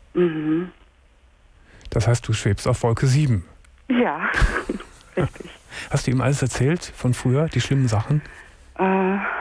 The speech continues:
Speaker 1: also ich, ähm, hab ihm den Rahmen gesagt, also jetzt nicht im Detail,
Speaker 2: Mhm.
Speaker 1: um ihn nicht so, ähm,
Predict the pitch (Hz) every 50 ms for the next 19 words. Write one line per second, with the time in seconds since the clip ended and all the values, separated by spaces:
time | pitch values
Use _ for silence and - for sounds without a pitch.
0 | - - - - - - - - - - 175 180 170 175 180 175 - 180 175 -
1 | - - - - - - - - - 175 165 165 165 165 165 165 165 160 156 -
2 | - - - 180 175 - - - 170 170 165 165 165 165 160 165 165 - _ _
3 | - - _ _ _ _ _ _ _ _ _ _ _ _ _ _ - - 170 170
4 | 165 151 156 165 180 196 208 214 220 233 233 214 - - 196 - 190 190 208 240
5 | - - - - - - _ _ - _ _ _ _ - 160 165 160 156 160 156
6 | 160 160 - - - - - 170 165 - - - 160 160 - - - - - 151
7 | 156 170 175 202 240 247 233 - _ - 117 98 104 127 - - - - - -
8 | - - - - - - - _ _ _ _ _ - 160 156 156 - 156 160 160
9 | 160 156 - - - - 156 151 151 156 151 151 151 - - 151 151 147 143 139
10 | 139 139 143 143 143